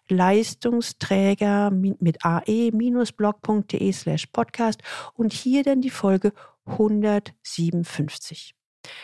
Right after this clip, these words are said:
Hier finden Sie heute eine ganze Menge Links, und zwar das Kapitel zum Nachlesen, als auch den Link zu meinem Buch C-Level im Top-Management erfolgreich werden, sein und bleiben, wo Sie es kaufen können.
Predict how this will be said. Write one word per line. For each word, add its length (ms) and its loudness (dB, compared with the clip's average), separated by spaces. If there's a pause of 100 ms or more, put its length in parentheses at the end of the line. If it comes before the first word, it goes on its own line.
(180)
Hier 160 4
finden 300 4
Sie 120 2
heute 280 2
eine 120 2
ganze 540 0
Menge 500 2
Links, 440 -2
und 140 -4
zwar 500 -2 (300)
das 180 -4
Kapitel 420 0
zum 180 0
Nachlesen, 840 2 (380)
als 260 2
auch 100 2
den 300 0
Link 320 0
zu 120 -6
meinem 460 0
Buch 340 2
C-Level 600 2
im 240 -2
Top-Management 800 0
erfolgreich 640 -2
werden, 240 0
sein 260 -2
und 140 -6
bleiben, 500 2
wo 80 0
Sie 180 -10
es 160 -10
kaufen 360 -2
können. 260 2